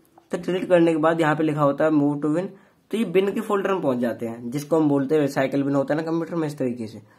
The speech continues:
तो यहाँ पे ये फाइल जो आ जाती है, अगर यहाँ से भी डिलीट कर दी तो आप कोई भी वीडियो फाइल वगैरह या जो भी वीडियो हो गई, ऑडियो हो गई, ये ऑडियो तो नहीं होते यार, वीडियो, ये जो होते हैं फोटोज,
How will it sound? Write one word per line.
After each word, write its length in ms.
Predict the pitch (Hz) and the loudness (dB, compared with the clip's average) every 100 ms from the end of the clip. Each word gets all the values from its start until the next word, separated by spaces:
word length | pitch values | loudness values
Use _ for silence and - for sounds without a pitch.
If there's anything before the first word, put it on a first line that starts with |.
| _ _ | _ _
तो 60 | 170 | -2
यहाँ 220 | 156 143 | -2 -2
पे 120 | 151 | 0
ये 60 | 170 | -2
फाइल 260 | 175 135 135 | 0 0 0
जो 160 | 135 | -2
आ 200 | 156 - 117 | -4 -6 -8
जाती 260 | 110 - | -10 -12
है, 80 | 113 - _ - | -16 -16 _ -10
अगर 160 | 151 214 | -6 0
यहाँ 260 | 165 151 | 0 0
से 120 | 160 202 | -2 -4
भी 60 | |
डिलीट 220 | 196 208 | -2 -4
कर 160 | - 185 | 4 4
दी 140 | 175 175 | 4 0
तो 180 | 170 175 | 2 2
आप 320 | 143 156 - | 4 2 2
कोई 200 | 151 151 | 2 4
भी 140 | 156 165 | 4 2
वीडियो 400 | 143 135 135 147 | 0 0 2 2
फाइल 340 | 147 135 135 139 | 2 0 2 2
वगैरह 380 | 131 135 143 147 - _ _ - | 2 2 0 -4 -16 _ _ -8
या 60 | |
जो 180 | 135 147 | -2 0
भी 60 | 147 | 2
वीडियो 300 | 143 143 143 | 2 2 2
हो 80 | 139 | 0
गई, 120 | 151 | 2
ऑडियो 300 | 139 139 139 | 2 2 0
हो 60 | 135 | 0
गई, 120 | 170 - _ _ - | -4 -10 _ _ -8
ये 200 | 139 - | -6 -2
ऑडियो 280 | 151 170 185 | 0 2 2
तो 120 | 180 | 2
नहीं 120 | 175 | 2
होते 200 | 147 - | 2 0
यार, 140 | 147 156 | 0 0
वीडियो, 360 | 139 143 147 175 175 | 4 4 4 0 -2
ये 160 | 135 143 | 0 2
जो 160 | 143 139 | 2 0
होते 200 | 131 139 | 0 -2
हैं 80 | |
फोटोज, 360 | 143 131 127 165 | -2 -2 -2 -4